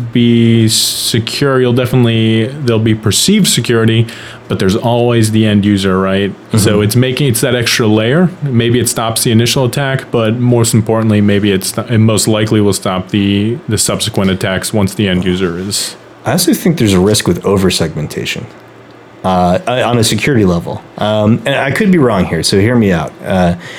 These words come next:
Speaker 2: and if we are in the editorial process, we can cut this out.
Speaker 1: <laughs>
Speaker 2: But I think if organizations are, uh, let's say, let's, we'll use microsegmentation as an example, right? So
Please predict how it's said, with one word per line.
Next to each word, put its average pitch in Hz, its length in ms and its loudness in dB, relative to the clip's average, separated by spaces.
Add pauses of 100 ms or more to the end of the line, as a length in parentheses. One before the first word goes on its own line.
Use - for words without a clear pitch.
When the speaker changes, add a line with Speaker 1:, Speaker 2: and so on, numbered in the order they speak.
(120)
Speaker 2:
and - 40 -2
if 117 140 0
we 123 120 0
are 117 220 0
in 107 80 2
the 107 80 4
editorial 98 480 2
process, 85 520 -4
we 92 80 0
can 90 160 -2
cut - 180 -2
this 175 220 2
out. 127 360 0
Speaker 1:
<laughs> - 340 -12
Speaker 2:
But 135 140 2
I 151 180 -2
think 220 200 2
if 185 100 4
organizations 123 760 2
are, 98 440 2
uh, 95 300 0
let's 135 160 -2
say, 139 220 0
let's, 117 260 -2
we'll 120 360 0
use 107 140 2
microsegmentation 87 760 -4
as 85 100 -6
an 90 60 -10
example, - 320 -8
right? 90 180 -4
So 117 220 0